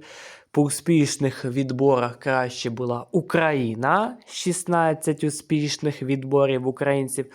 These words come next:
сімдесят два відсоток успішності. В Шотландії було сім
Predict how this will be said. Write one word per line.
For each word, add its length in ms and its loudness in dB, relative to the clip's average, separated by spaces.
сімдесят 720 -2
два 380 0
відсоток 640 -8
успішності. 720 -10
В 60 -10
Шотландії 560 -4
було 220 -10
сім 240 -10